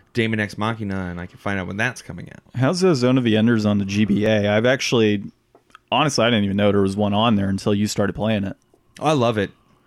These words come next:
Speaker 1: I, I think it's great. I think it's a really interesting tactical R P G. It's got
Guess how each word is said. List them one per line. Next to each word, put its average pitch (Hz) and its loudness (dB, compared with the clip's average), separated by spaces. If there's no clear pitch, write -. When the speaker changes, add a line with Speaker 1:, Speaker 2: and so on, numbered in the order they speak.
Speaker 1:
I, 120 0
I - 0
think 131 -2
it's 120 -6
great. 123 0
I 113 0
think 143 -2
it's 143 -6
a 139 -2
really 131 0
interesting 127 -6
tactical 123 -2
R 113 0
P 117 -6
G. 117 -4
It's 110 -8
got 104 0